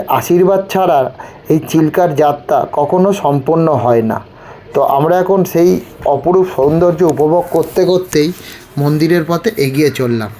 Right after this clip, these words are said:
তো সময়ের কাটা খেয়ালই নেই যে আমরা কখন এক ঘন্টার উপর এই লঞ্চের ওপর পেরিয়ে গেছি। তো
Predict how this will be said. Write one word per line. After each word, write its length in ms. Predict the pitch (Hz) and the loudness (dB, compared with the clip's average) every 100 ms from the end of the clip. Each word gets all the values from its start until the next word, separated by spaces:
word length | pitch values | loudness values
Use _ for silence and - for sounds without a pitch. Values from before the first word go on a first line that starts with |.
| - - - - | -20 -20 -12 -6
তো 80 | |
সময়ের 600 | 196 - 147 165 196 214 202 - | -4 -2 -2 0 2 0 -2 -4
কাটা 380 | 196 190 196 208 - | -4 -2 0 -2 -4
খেয়ালই 460 | - 156 190 226 | -2 0 2 2
নেই 220 | 208 180 | 2 2
যে 140 | 151 170 | 0 0
আমরা 220 | 160 185 185 | 0 0 0
কখন 340 | 151 196 185 - | -2 2 0 0
এক 140 | - 143 135 | -6 -8 -4
ঘন্টার 420 | - 175 180 190 | 2 2 2 2
উপর 260 | 180 165 156 - | 2 2 0 0
এই 300 | 151 160 165 160 - - - | 0 0 0 -4 -14 -18 -8
লঞ্চের 560 | 139 147 156 143 175 170 | -2 0 0 0 0 2
ওপর 320 | 165 139 151 147 - | 0 2 0 0 -2
পেরিয়ে 360 | 143 151 143 | 0 2 2
গেছি। 300 | 127 123 - - - - - - - | 0 -4 -8 -16 -20 -20 -20 -12 0
তো 240 | 160 160 | 2 2